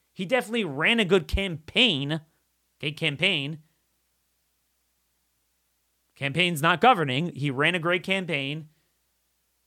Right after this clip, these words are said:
Kudos for putting that together and winning. But what are you gonna do with it?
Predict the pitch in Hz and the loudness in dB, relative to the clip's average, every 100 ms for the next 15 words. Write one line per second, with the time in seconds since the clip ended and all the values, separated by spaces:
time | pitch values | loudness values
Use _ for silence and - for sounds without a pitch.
0 | _ - 185 214 202 170 175 185 190 190 | _ -4 2 2 2 0 2 2 4 4
1 | 180 165 143 139 160 156 - _ _ _ | 2 0 0 2 0 -2 -10 _ _ _
2 | _ _ _ 170 185 226 262 104 143 _ | _ _ _ -4 0 0 0 -4 -10 _
3 | _ _ _ _ _ - 196 247 247 240 | _ _ _ _ _ -4 0 2 2 2
4 | 170 262 285 - 107 | 6 6 6 4 -6